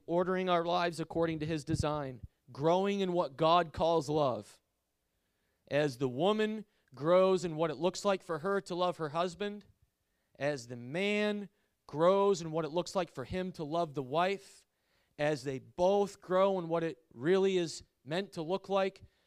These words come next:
to steer the next generation in the way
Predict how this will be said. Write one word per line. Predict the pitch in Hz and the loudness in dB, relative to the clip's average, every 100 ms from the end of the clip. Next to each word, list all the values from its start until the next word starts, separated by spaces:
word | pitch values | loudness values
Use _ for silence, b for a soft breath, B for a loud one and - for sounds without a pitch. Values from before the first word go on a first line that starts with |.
| _ - | _ -4
to | 147 | -2
steer | - - - - 196 202 196 | -2 -8 -8 -4 2 2 2
the | 175 | -2
next | 175 - - | -4 -6 -8
generation | 180 175 156 160 185 - 190 185 _ _ - | -4 -4 -2 -2 -4 -6 -8 -10 _ _ -10
in | 160 | -6
the | 131 | -6
way | 113 156 185 190 196 196 | -4 -2 2 2 2 0